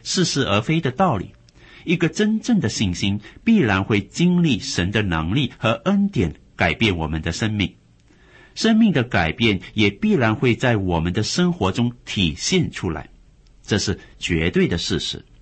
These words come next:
即使我们的属灵生命是非常的幼小，如果我们真的有得救的信心，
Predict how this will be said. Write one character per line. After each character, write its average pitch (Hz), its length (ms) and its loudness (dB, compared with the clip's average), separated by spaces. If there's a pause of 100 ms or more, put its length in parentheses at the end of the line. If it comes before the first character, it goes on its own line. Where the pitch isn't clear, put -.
(480)
即 123 140 2
使 98 260 0 (140)
我 113 140 2
们 113 140 2
的 120 120 2
属 101 240 0
灵 90 140 0
生 160 220 0
命 151 160 2
是 113 160 -2
非 175 340 0
常 101 240 -4
的 107 120 0
幼 151 260 0
小， 80 340 -4 (680)
如 139 180 4
果 107 300 0 (180)
我 110 160 2
们 107 180 2
真 220 340 4
的 170 360 0
有 98 160 2
得 87 220 0
救 131 160 0
的 101 100 -2
信 92 260 -4
心， 151 240 -4